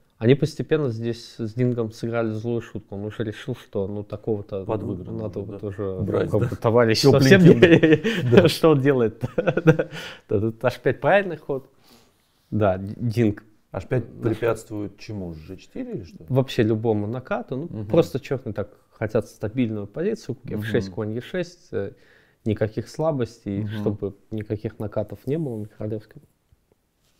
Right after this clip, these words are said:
Speaker 1: Это мега грамотный ход, здесь даже
Speaker 2: Мгм.
Speaker 1: восклицательный знак не грех поставить.
Speaker 2: Мгм.
Speaker 1: А, да, ну, Динг нашел, что можно поменять ферзей, интересно, на эф пять. Ван Хал просто не стал смотреть на взятие на эф пять.
Speaker 2: Правильно.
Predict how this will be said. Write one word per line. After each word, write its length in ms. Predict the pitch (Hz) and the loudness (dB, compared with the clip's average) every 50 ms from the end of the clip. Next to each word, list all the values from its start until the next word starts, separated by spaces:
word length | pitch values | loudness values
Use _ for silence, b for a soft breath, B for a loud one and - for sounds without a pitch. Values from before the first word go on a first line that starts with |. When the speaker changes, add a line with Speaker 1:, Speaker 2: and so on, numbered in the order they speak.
| _ _ _ _ _ _ _ - - | _ _ _ _ _ _ _ -20 -6
Speaker 1:
Это 120 | - - 110 | -2 0 0
мега 260 | 110 110 107 98 98 | 2 0 0 -2 -4
грамотный 440 | 85 - 104 101 95 95 - - 101 | -6 -8 -10 -12 -12 -16 -16 -18 -16
ход, 240 | - - 147 143 - | -12 -12 -12 -12 -12
здесь 140 | - 101 | -14 -14
даже 220 | 104 104 107 104 101 | -12 -10 -10 -10 -8
Speaker 2:
Мгм. 100 | 104 101 | -10 -10
Speaker 1:
восклицательный 500 | 101 - - 110 - - 101 - 107 104 | -12 -12 -16 -16 -14 -14 -14 -12 -12 -12
знак 260 | 113 135 143 139 - | -12 -12 -14 -14 -14
не 60 | 120 110 | -14 -12
грех 200 | 107 107 101 _ | -12 -12 -14 _
поставить. 480 | _ - - _ _ - 107 104 104 - _ _ B B B B | _ -20 -20 _ _ -12 -12 -12 -12 -16 _ _ B B B B
Speaker 2:
Мгм. 360 | 104 98 101 101 95 95 87 - - | -14 -12 -12 -12 -12 -14 -16 -16 -10
Speaker 1:
А, 540 | - 113 107 104 104 101 101 101 101 98 98 | -6 -4 -2 -2 -2 -2 -4 -6 -6 -6 -6
да, 220 | 101 107 95 90 | -4 -4 -4 -6
ну, 180 | 101 107 107 107 120 107 | -8 -10 -10 -10 -8 -8
Динг 340 | 104 - 127 117 104 - - | -2 2 2 2 2 2 -4
нашел, 420 | 110 104 95 - - - 101 95 95 | -10 -10 -10 -10 -8 -8 -8 -8 -8
что 160 | - - 107 | -12 -14 -12
можно 300 | 101 104 104 101 - 95 | -10 -10 -10 -10 -12 -14
поменять 400 | - - 104 101 101 101 98 95 | -14 -12 -12 -12 -10 -12 -14 -12
ферзей, 360 | - - 117 107 151 170 208 | -10 -10 -6 -2 -2 -2 -2
интересно, 600 | 156 113 - - 117 110 110 107 110 - 107 101 113 - _ - | -4 -8 -8 -6 -6 -6 -6 -8 -10 -14 -18 -18 -18 -20 _ -8
на 100 | 110 107 | -6 -6
эф 80 | 101 - | -6 -6
пять. 280 | _ - 107 101 101 _ _ _ _ _ _ _ _ _ _ _ _ _ _ _ _ _ _ - - - | _ -8 -8 -8 -10 _ _ _ _ _ _ _ _ _ _ _ _ _ _ _ _ _ _ -14 -6 0
Ван 160 | 117 117 113 | 0 0 0
Хал 220 | - - - - | 0 -2 -4 -2
просто 320 | - - 117 110 - - 107 | -2 -2 -4 -4 -4 -4 -6
не 200 | 104 120 131 120 | -4 -2 -2 -4
стал 520 | - - - 113 95 92 - - 113 113 - | -4 -4 -4 -4 -4 -4 -6 -12 -16 -16 -18
смотреть 680 | - - _ _ - 117 107 104 101 - 104 95 95 - | -20 -20 _ _ -12 -10 -10 -8 -8 -8 -8 -8 -10 -14
на 80 | 107 | -20
взятие 380 | 95 - - 104 98 - - 104 | -18 -16 -14 -16 -16 -14 -14 -14
на 80 | 104 104 | -14 -14
эф 80 | 104 _ | -14 _
пять. 260 | - - 160 170 - _ _ b b b b b b b | -8 -8 -8 -8 -10 _ _ b b b b b b b
Speaker 2:
Правильно. 320 | b 180 175 165 156 135 | b -12 -10 -10 -10 -10